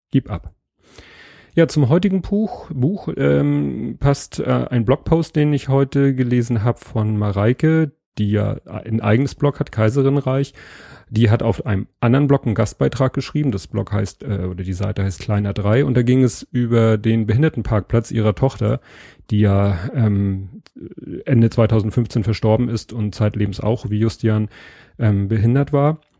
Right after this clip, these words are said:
Und ja, das, die Geschichte, die sie da beschreibt, die haben wir genauso erlebt. Also sie, äh, es ging um den Behindertenparkplatz, den man halt hatte, äh, aufgrund der Tatsache, dass man ein behindertes Kind hat.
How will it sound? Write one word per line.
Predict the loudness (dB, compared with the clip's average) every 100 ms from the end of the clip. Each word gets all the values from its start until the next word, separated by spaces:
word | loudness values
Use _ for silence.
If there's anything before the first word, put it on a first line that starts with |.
| _ _ -18 0
Und | 4 6 4 2 0
ja, | 2 2
das, | 2 -2 -4
die | -4
Geschichte, | -2 -2 -2
die | -2
sie | 0
da | 2 0
beschreibt, | -2 -2 -2 -2
die | -2 0
haben | 0 -2
wir | 0 0
genauso | 0 -2 0 0 0 -2 -6 _ _ _ -2
erlebt. | 0 2 2 2 -4 -20 -20 _ _ _ _ -4
Also | 0 2
sie, | 0
äh, | -4 -12 -12 -12 -12 -12
es | -4
ging | 0 2
um | 2
den | 2
Behindertenparkplatz, | 4 4 2 0 -2 0 -4 -4
den | -4 -2 0
man | -2 0
halt | 0 0
hatte, | 0 0 0 -2 -4 -6
äh, | -6
aufgrund | -6 -4 -4
der | -2
Tatsache, | -2 0 0
dass | -2 0
man | 0
ein |
behindertes | 0 0 -2 0
Kind | 0 0
hat. | -2 -6